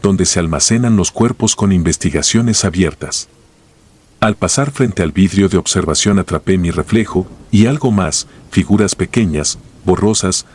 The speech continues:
alineadas detrás de mí. Me giré con la linterna elevada, los pasillos estaban vacíos. Volví al vidrio,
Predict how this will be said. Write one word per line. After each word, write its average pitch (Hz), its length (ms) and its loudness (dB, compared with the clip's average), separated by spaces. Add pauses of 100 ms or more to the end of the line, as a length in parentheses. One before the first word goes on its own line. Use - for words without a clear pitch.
alineadas 92 640 0
detrás 101 360 0
de 101 120 0
mí. 87 200 0 (920)
Me 113 140 6
giré 127 320 0
con 147 160 2
la 123 80 4
linterna 107 500 2
elevada, 87 480 0 (260)
los 98 160 2
pasillos 131 540 0
estaban 107 400 0
vacíos. 90 600 -2 (1000)
Volví 107 380 0
al 151 100 2
vidrio, 90 460 0